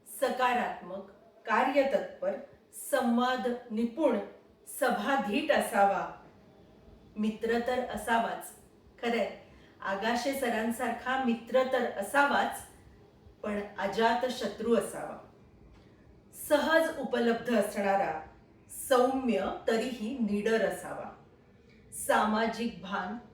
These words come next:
संवेदनशील, सहृदय, गुणग्राहक असावा. कार्यकर्ता आणि नेता. कार्यकर्ता आणि नेता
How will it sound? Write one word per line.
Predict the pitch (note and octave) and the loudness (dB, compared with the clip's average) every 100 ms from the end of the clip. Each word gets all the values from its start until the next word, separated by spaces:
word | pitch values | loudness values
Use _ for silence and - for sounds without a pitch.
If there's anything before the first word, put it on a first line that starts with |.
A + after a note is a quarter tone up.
| - - - - | -20 -20 -8 -2
संवेदनशील, | B3 A#3+ C4+ D#4 - A#3+ - B3 F#3 F3 - - - - - - - | 2 6 6 8 8 8 2 -2 -4 -6 -18 -20 -20 -20 -20 -14 4
सहृदय, | C#4 C#4+ C4+ A#3 A#3 G#3+ - - - - F3 | 6 6 4 2 0 0 -2 -8 -16 -18 -2
गुणग्राहक | A#3+ B3+ A3+ G3+ - G3+ G3+ | 2 4 4 0 0 -2 -4
असावा. | F3 - D#3 - - - - - - - - - - - - _ - - - - - - - | -6 -8 -12 -12 -18 -20 -20 -20 -20 -20 -20 -20 -20 -20 -20 _ -20 -20 -20 -20 -20 -14 -2
कार्यकर्ता | B3 A#3+ C4 D4 C4 G#3 - G3+ - - | 2 2 0 -2 -2 -4 -4 -6 -6 -8
आणि | G3+ A3+ | -4 0
नेता. | A#3+ F3 - D3+ - - - - - - - - - - | 0 -2 -6 -14 -16 -20 -20 -20 -20 -20 -20 -20 -20 -4
कार्यकर्ता | G3+ G3+ B3+ C4+ A#3 - F#3 G#3+ - - _ | 0 2 2 -2 -4 -6 -10 -10 -12 -20 _
आणि | - A#3+ C#4+ | -6 -2 0
नेता | D4 A3+ - A#3+ E3+ - | 2 0 0 -2 -2 -4